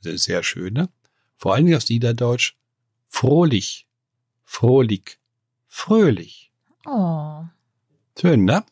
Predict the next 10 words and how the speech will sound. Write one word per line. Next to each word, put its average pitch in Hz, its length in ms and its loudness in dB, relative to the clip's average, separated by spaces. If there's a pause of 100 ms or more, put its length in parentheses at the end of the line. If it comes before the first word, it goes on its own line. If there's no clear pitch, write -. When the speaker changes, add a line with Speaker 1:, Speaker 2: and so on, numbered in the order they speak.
(140)
Speaker 1:
Und 104 160 -8
dann 110 120 0
Speaker 2:
Ja. 143 140 2
Speaker 1:
ist 98 160 -4
das, 117 320 0
äh, 104 300 -2
Suffix 127 600 -2
hinten, 120 360 0
das 98 180 -6
Lick, 135 320 -4